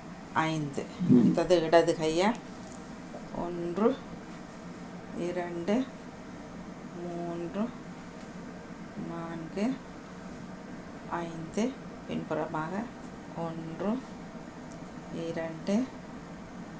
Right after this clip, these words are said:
Speaker 1: மூன்று, நான்கு, ஐந்து. சரி. இப்ப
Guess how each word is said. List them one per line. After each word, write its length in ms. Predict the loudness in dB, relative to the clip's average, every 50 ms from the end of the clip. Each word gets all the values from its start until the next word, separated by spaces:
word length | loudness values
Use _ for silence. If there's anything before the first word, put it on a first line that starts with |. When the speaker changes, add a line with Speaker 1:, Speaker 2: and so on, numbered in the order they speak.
| -10 -10 -10 -10 -8 -6 -4
Speaker 1:
மூன்று, 580 | -4 -4 -4 -4 -4 -6 -6 -4 -2 0 2 2 0 0 -4 -10 -10 -10 -12 -12 -12 -12 -12 -12 -10 -10 -10 -10 -10 -10 -10 -10 -10 -10 -10 -10 -8 -6 -4 -2 -2
நான்கு, 600 | -2 -2 -2 -2 -2 -4 -4 -4 -2 2 4 4 4 4 0 -4 -10 -10 -10 -10 -10 -10 -10 -12 -10 -12 -12 -12 -12 -12 -12 -12 -12 -10 -10 -10 -6 -2 0 2 4
ஐந்து. 420 | 6 8 8 8 6 6 8 8 8 10 10 8 8 8 8 6 4 2 0 -2 -8 -8 -8 -8 -8 -8
சரி. 180 | -6 -6 -6 -6 -6 -8 -10 -10 -10 -10 -10 -10 -10 -8 -10 -10 -10 -10 -8 -8 -8 -8 -8 -8 -8 -8 -8 -8 -8 -8 -8 -8 -8 -10 -10 -10 -10 -10 -10 -10 -10 -10 -10 -10 -8 -8 -8 -8 -8 -8 -10 -10 -10 -10 -10 -10 -10 -10 -8 -10 -10
இப்ப 300 | -10 -6 2 4 6